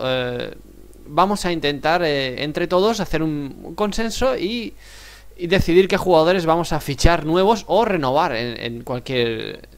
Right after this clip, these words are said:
caso que no tengamos un jugador nuevo. A ver, en principio, eh, las posiciones que hay que cubrir son, eh, un portero, un defensa central, un lateral izquierdo, un mediocentro defensivo, un mediocentro, un mediapunta y un extremo.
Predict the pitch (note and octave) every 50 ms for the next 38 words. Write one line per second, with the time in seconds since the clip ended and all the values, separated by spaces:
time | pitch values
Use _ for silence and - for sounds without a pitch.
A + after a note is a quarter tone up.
0 | - - - - - - D3+ D3 - - E3+ - D3+ C3 B2+ A#2+ C3 B2+ B2 B2+
1 | B2+ A#2+ C#3 A#2 G2 C3 B2 B2 B2+ C3+ F3 A3 G3 B2 A2+ - - - - -
2 | - - - - - - - - - - - - - - - - - D3 D3+ D#3
3 | D3 D3 D3+ C#3+ C3+ D3+ D3+ C#3+ - G#3 A3+ G3+ A#3 B3+ B3 A#3+ - - - E3
4 | D#3+ D#3 D3+ D3+ D3 D3 C#3+ C3+ C3 A2+ - - - - - - - D3+ D3 -
5 | - D3+ C#3+ - D3+ C3 E3+ F#3+ A3 B3 A#3 - - - F3+ F3+ E3 - - D3+
6 | C3+ - - C#3+ C3+ C3+ D#3 F#3 A3 A3 G#3 - - - E3+ D3 C3 B2+ B2 A2
7 | E2 G2+ A2+ G2+ - E3 F#3 G#3 F#3 G#3 G3 D3+ - - C#3+ D3 E3+ G#3+ A3+ -
8 | - D#3+ F3+ G#3 G3 F3+ - - D3+ C3+ B2+ C#3 B2 - C3 B2+ B2+ A#2+ - C3
9 | D3+ F#3 A3+ A#3+ A#3+ - - - - - - - - - - - - G3+ A#3 A#3
10 | G#3 - E3+ C#3+ C3+ C3 C3+ A#2+ - - - E3 F#3 F#3+ G3 G#3 G3+ F3 - F#3
11 | F#3+ F#3+ F3+ D3+ C#3 D3+ C#3 C#3 C3+ B2+ - - B2 B2 - - - F#3 G3+ G#3
12 | G#3 G3+ G3+ - F#3+ G#3+ A#3 A#3 G3+ F3 D3 C3 - - D3 D#3 D#3 D3 - F#3
13 | A#3 B3+ - - - F#3+ F#3 F3+ E3+ D3 C3 B2+ B2 A#2 - E3 F#3+ G#3+ G3 A#3+
14 | A#3+ G#3+ - - E3+ E3+ F#3+ A3+ A3 G3+ - - - - C#3+ C3 B2 A2+ A2 -